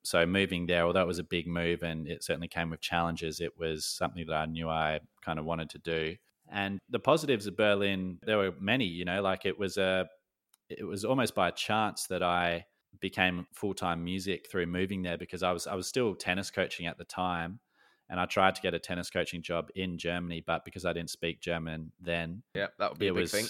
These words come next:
Speaker 2: <laughs>
Speaker 1: yeah, it, it was obviously just very difficult, and no one wanted to employ me. So it kind of forced me into this situation where I was like, "Shit, well, I literally have no option now but to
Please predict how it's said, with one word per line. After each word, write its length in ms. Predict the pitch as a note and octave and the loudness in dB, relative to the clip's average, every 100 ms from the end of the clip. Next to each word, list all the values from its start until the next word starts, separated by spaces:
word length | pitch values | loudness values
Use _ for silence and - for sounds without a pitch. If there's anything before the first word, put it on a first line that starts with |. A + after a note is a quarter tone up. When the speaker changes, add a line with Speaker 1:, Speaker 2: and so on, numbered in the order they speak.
| C#3+ | -4
Speaker 2:
<laughs> 100 | - | 0
Speaker 1:
yeah, 300 | G2+ F#2+ D#2+ - | 6 6 6 0
it, 200 | G2 F2 G2 | -4 -2 -2
it 40 | |
was 200 | E2+ D2 | -4 -4
obviously 300 | - F2 - | -4 -4 -4
just 160 | E2+ - | -6 -2
very 180 | F2 E2+ | 0 0
difficult, 460 | F2 - - F2 | -2 -8 -4 -4
and 100 | D#2+ | -2
no 140 | E2 E2 | -4 -4
one 140 | E2 | -4
wanted 240 | E2 E2 - | -4 -4 -2
to 400 | E2+ E2 D#2+ D2+ | 0 2 0 -2
employ 380 | E2+ - F2+ F#2 | -8 -4 -2 -2
me. 220 | F2 E2 | -2 -4
So 180 | - E2+ | -2 0
it 300 | E2+ D#2 - | 0 -2 -2
kind 180 | A#2 A2+ | 2 2
of 80 | - | 0
forced 400 | - F#2+ F#2+ F#2+ | 0 0 0 -4
me 120 | F2 | -4
into 200 | E2+ D#2 | -6 -6
this 180 | E2+ - | -6 -4
situation 680 | E2+ - E2 E2 E2 F2 E2 | -6 -6 -2 -2 -2 -6 -4
where 240 | E2 D#2+ | -2 -2
I 100 | D#2+ | -2
was 260 | D2+ D#2 D#2+ | -4 -8 -4
like, 260 | D#2+ D#2 - _ _ - | -4 -4 -10 _ _ -4
"Shit, 340 | - G2+ F2+ | 2 6 6
well, 400 | D#2 E2+ E2 E2 - - | 6 6 6 2 -4 4
I 220 | F2 E2 | 6 8
literally 440 | F2 E2+ E2+ E2+ | 6 4 4 0
have 240 | - F2+ E2 | 0 -2 0
no 260 | F2 F2 | 0 2
option 320 | E2 F2 - E2+ | 2 0 -2 -2
now 220 | E2+ E2 | 0 0
but 240 | E2 - - | -2 -4 0
to 340 | E2+ D#2+ | 2 2